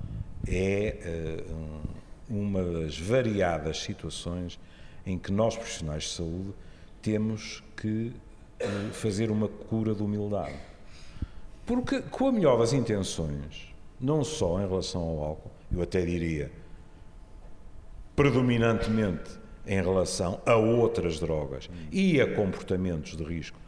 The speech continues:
sexuais, nós tivemos a nostalgia de que, para pegar na imagem dele,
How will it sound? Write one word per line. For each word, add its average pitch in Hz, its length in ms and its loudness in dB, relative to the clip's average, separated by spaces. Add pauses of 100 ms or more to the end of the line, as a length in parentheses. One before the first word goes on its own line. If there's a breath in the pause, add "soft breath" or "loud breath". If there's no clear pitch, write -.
(140 loud breath)
sexuais, 82 760 -4 (340 loud breath)
nós 143 220 4
tivemos 113 360 4
a 110 40 2
nostalgia 98 880 0 (440 loud breath)
de 113 60 -4
que, 131 360 4 (280)
para 92 300 0 (340)
pegar 98 540 2
na 92 80 2
imagem 92 400 2
dele, 80 260 -2